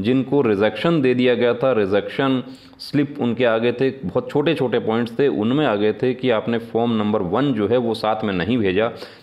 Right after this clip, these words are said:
जबकि फॉर्म वन जो है वो तो फोर्स के पास में रहता है, उसको भेजने की ज़रूरत कहाँ से आ गई कि उसको आपने साथ में अटैच नहीं किया। इस आधार पर रिजेक्शन स्लिप कैंसिल हो गई। आपने स्पेशलिस्ट का ओपिनियन नहीं लिया, आपने वेट का जो पॉइंट है वो आपने सर्जन से क्यों करवा दिया,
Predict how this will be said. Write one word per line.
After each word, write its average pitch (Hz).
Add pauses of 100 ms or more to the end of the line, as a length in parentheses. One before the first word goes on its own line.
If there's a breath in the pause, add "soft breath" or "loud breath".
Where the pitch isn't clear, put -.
जबकि 110
फॉर्म 123
वन 151
जो 131
है 127
वो 117
तो 135 (140)
फोर्स 147
के 139
पास 127
में 127
रहता 117
है, 123
उसको 123
भेजने 104
की 127
ज़रूरत 117
कहाँ 113
से 127
आ 87
गई 76 (800 loud breath)
कि 139
उसको 143
आपने 151
साथ 135
में 135
अटैच 117
नहीं 110
किया। 143
इस 139
आधार 110
पर 113
रिजेक्शन 98
स्लिप 104
कैंसिल 90
हो 107
गई। 127
आपने 117
स्पेशलिस्ट 143
का 117
ओपिनियन 101
नहीं 101
लिया, 117
आपने 98
वेट 117
का 120
जो 110
पॉइंट 101
है 117
वो 107
आपने 104
सर्जन 104
से 120
क्यों 98
करवा 95
दिया, 110